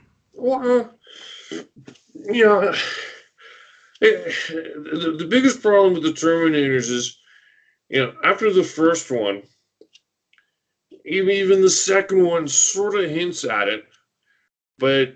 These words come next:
the good thing is the Terminator's on their side, so it's a Terminator against a Terminator.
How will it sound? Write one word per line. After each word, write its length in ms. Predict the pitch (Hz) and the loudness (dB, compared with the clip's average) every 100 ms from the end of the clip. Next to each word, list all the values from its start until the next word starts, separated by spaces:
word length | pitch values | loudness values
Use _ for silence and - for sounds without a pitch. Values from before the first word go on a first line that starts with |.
| 120 | -12
the 120 | 127 | -8
good 260 | 123 160 - | 2 2 2
thing 240 | 147 131 | -6 -2
is 300 | 127 120 110 | -2 -2 -4
the 100 | 123 | -8
Terminator's 720 | 123 135 135 127 123 113 107 | -6 -6 -4 -2 -2 -4 -6
on 240 | 117 113 107 | -6 -4 -4
their 180 | 107 | -4
side, 520 | 104 - 117 113 104 98 | -4 -2 0 2 0 -2
so 100 | 98 | -10
it's 100 | 101 | -12
a 60 | |
Terminator 560 | 107 123 123 117 110 104 | -10 -6 -6 -4 -4 -4
against 320 | 98 101 - | -4 -8 -10
a 60 | 92 | -12
Terminator. 640 | 113 113 113 107 92 90 | -10 -8 -4 -4 -4 -10